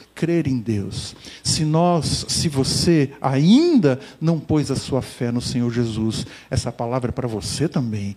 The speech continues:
é uma palavra imperati-, imperativa. Creia, creia, ah, em Deus e creia no Senhor Jesus.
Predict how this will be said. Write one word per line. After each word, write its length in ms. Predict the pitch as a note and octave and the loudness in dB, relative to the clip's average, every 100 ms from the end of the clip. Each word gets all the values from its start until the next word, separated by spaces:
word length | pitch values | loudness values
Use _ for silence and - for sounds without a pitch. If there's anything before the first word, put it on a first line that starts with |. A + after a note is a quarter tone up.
| - | -10
é 60 | - | -4
uma 140 | A#2+ | -4
palavra 400 | A2 G#2+ A2+ C#3 | -2 -4 -2 -2
imperati-, 580 | C3+ B2 A#2+ A2+ - - | -2 -4 -6 -8 -10 -12
imperativa. 800 | - A#2+ C3 A2+ - - A#2 A2+ - _ | -8 0 2 0 -4 -6 -6 -6 -10 _
Creia, 600 | - D3 D3 C#3 A#2+ - - - - | -2 0 2 2 0 -2 -8 -20 -20
creia, 580 | - D#3+ D3 C#3+ A2+ G2 - - _ _ _ - | -6 -2 0 0 -2 -10 -12 -20 _ _ _ -12
ah, 400 | A2 G2+ G2 G2 - - _ | -8 -8 -8 -12 -18 -20 _
em 200 | C3+ A#2+ | -2 0
Deus 320 | G#2+ A#2 G#2+ | 2 2 2
e 60 | A2+ | -2
creia 420 | - A2+ A2+ A2 | -2 -2 0 0
no 100 | A2 | -2
Senhor 340 | G#2 - A2 | -4 -2 -2
Jesus. 1000 | A2 G#2+ F2+ - - - - - - - | -2 -4 -6 -10 -12 -12 -10 -12 -14 -16